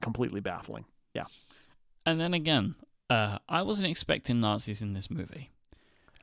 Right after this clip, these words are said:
Speaker 2: And then when there were Nazis, I was still not expecting how much Nazi I was gonna get.
Speaker 1: Like a
Speaker 2: Because
Speaker 1: giant Nazi base with big banners and stuff.
Speaker 2: <laughs> More swastikas than I think I've seen in any movie.
Speaker 1: Mm-hmm.
Speaker 2: <laughs> Like,
Speaker 1: Yeah.
Speaker 2: they're everywhere.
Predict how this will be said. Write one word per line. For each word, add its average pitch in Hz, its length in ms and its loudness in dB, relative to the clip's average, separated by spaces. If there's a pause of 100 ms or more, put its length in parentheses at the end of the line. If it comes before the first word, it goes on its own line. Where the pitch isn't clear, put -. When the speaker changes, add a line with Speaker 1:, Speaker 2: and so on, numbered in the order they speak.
(120)
Speaker 2:
And 131 120 8
then 131 120 8
when 160 160 4
there 190 100 4
were 202 220 4
Nazis, 101 520 0
I - 60 2
was 123 160 2
still 180 300 4
not 208 180 4
expecting - 580 2
how 117 160 4
much 123 240 4
Nazi 117 460 6
I 107 40 8
was 101 140 2
gonna 85 140 -4
get. - 300 -8 (420)
Speaker 1:
Like 151 140 4
a 143 40 8
Speaker 2:
Because - 120 4
Speaker 1:
giant 156 320 10
Nazi 151 300 8
base 151 360 10
with 131 120 4 (120)
big 147 300 8
banners 131 500 6
and 117 180 2
stuff. - 440 -2 (120)
Speaker 2:
<laughs> - 140 -2
More 254 440 12
swastikas 190 640 6
than 143 100 10
I - 20 8
think 147 160 6
I've 147 100 8
seen 165 220 6
in 160 140 6
any 190 340 4
movie. 185 340 10
Speaker 1:
Mm-hmm. - 300 10
Speaker 2:
<laughs> - 140 -4
Like, 180 120 8
Speaker 1:
Yeah. 262 180 12
Speaker 2:
they're - 120 12
everywhere. 160 480 10